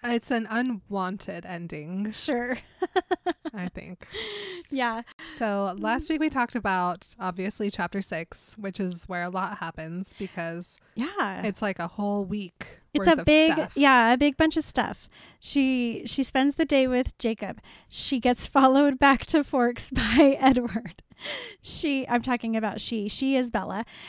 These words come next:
Speaker 2: She goes to Angela's house and does a whole bunch of stuff and has a whole big fun bonding conversation with Angela. She goes home, has a makeup talk with Edward. She spends the week at school.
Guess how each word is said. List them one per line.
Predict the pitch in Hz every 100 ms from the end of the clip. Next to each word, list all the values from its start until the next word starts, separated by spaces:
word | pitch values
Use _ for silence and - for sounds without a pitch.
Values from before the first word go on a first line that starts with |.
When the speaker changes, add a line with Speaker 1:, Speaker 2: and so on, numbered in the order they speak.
| -
Speaker 2:
She | - - 320
goes | 294 302 294 -
to | 339 311
Angela's | - 285 302 262 247
house | 247 - 220 -
and | - 254 247
does | 240
a | 220 220
whole | 311
bunch | 359 269
of | 233
stuff | 202 185
and | 214
has | 196 220
a | 214
whole | 233 240
big | 240 240 220
fun | - 226 220 220 220
bonding | 247 226 202 208 214 220
conversation | 214 220 220 202 208
with | 202 -
Angela. | 214 214 - - - -
She | - 269
goes | 233 277 269 262
home, | 302 262 214 220 _ _ -
has | 269 240 233 240 -
a | 240 226 220 208 - - _ -
makeup | 262 247 240 240 254 247 220 214 - - - - -
talk | - 240 208 -
with | 220 220 -
Edward. | 226 - - - - - -
She | - 285 269
spends | - 254 254
the | 254
week | 233 233
at | 214
school. | 240